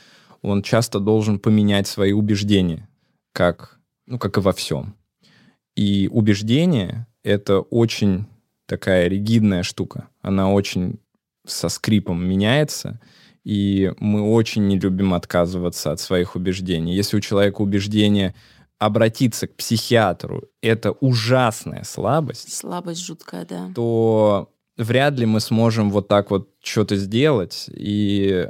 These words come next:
Speaker 1: отправить его к психиатру. Ну, конечно же, мы можем как-то поддерживать человека, то есть стараться быть рядом, если он об этом просит.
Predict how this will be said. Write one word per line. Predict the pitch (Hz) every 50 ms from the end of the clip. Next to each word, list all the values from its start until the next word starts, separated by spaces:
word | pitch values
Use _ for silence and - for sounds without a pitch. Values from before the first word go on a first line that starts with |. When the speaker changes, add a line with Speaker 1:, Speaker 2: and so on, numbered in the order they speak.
| - -
Speaker 1:
отправить | 95 95 - - 104 104 107 104 98 -
его | 98 98 98 98
к | -
психиатру. | - - - 104 104 - 107 98 87 73 - - - - - - _ _ _ _ _ _ _ _ _
Ну, | - 98 113 135 170 180 156
конечно | - 120 107 104 110 135 139 - 151 127
же, | 113 113
мы | 104 104 107
можем | 104 104 107 110 113 117 104 98 - - _ _ _
как-то | - - 110 - - 113
поддерживать | - 107 101 101 104 107 104 95 92 95 90 87 87
человека, | - - 92 87 85 85 85 82 - - - 117 117 - _ _
то | - 92
есть | 98 -
стараться | - - 92 87 90 98 113 117 - - - 101 95 90 90 95 107
быть | 107 104 110 101 -
рядом, | 98 101 113 131 139 127 110 104
если | 95 95 101 - - 104
он | 98 98 95
об | 92 92 98
этом | 98 98 - 98 95
просит. | - 101 98 90 82 - - - - - - - -